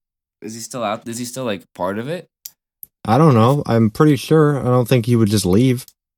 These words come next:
Speaker 2: But he, I mean, he, he created the characters.
Speaker 1: I feel like opinions could change, though. Like,
Speaker 2: But it's not an opinion. It's how, it's how he designed them to be. And he, uh, and he s-, straight up said, I mean, it,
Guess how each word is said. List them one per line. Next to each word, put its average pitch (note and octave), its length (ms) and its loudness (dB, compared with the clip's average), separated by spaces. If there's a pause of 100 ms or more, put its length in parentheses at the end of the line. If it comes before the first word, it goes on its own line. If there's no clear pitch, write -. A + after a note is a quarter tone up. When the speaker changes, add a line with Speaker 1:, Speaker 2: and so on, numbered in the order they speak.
(560)
Speaker 2:
But A2+ 160 4
he, A2+ 380 4 (540)
I B2 60 0
mean, A2 340 4 (100)
he, C#3 440 4
he C#3+ 140 4
created D3+ 540 2
the C#3 80 2
characters. C3 720 -2 (540)
Speaker 1:
I F3+ 100 -2
feel A#3+ 140 -4
like A3+ 140 -2
opinions D3 400 -4
could B2 160 -10
change, G2+ 360 -10
though. D#2 220 -14
Like, F#2 260 -12 (300)
Speaker 2:
But D#3 100 2
it's E3 140 4
not F3+ 140 6
an D#3+ 80 4
opinion. C#3 500 4
It's G#2+ 160 2
how, C3 180 0
it's C3 180 0
how C#3+ 200 2
he C#3+ 120 4
designed B2 460 2
them A#2+ 140 0
to A#2 100 -2
be. A2 300 4
And G2 120 4
he, G#2+ 300 4 (640)
uh, G2+ 400 2
and G#2+ 420 2 (720)
he C3+ 240 4
s-, - 240 -6 (160)
straight C3 300 4
up A#2 120 2
said, C3+ 220 2
I C3 60 2
mean, D3+ 140 6
it, B2 420 -2